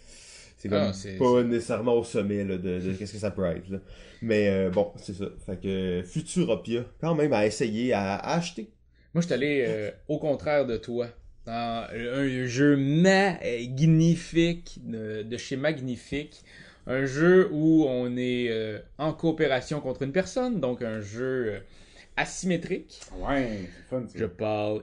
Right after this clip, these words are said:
Speaker 2: ici de Treasure
Speaker 3: Oh,
Speaker 2: Island,
Speaker 3: yes.
Speaker 2: l'île au trésor.
Speaker 3: Oui, oui, oui.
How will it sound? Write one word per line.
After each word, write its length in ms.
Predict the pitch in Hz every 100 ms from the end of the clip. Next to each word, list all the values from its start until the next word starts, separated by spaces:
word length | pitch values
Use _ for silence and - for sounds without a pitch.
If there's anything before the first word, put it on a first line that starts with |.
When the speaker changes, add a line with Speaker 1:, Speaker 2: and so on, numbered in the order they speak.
| -
Speaker 2:
ici 200 | - 123
de 100 | 110
Treasure 480 | - - 135 120 135
Speaker 3:
Oh, 40 |
Speaker 2:
Island, 680 | 117 131 135 180 202 135 -
Speaker 3:
yes. 200 | 104 104
Speaker 2:
l'île 340 | 123 143 175 185
au 100 | 185
trésor. 600 | 170 170 160 175 226 233
Speaker 3:
Oui, 80 | -
oui, 80 | 110
oui. 100 | 107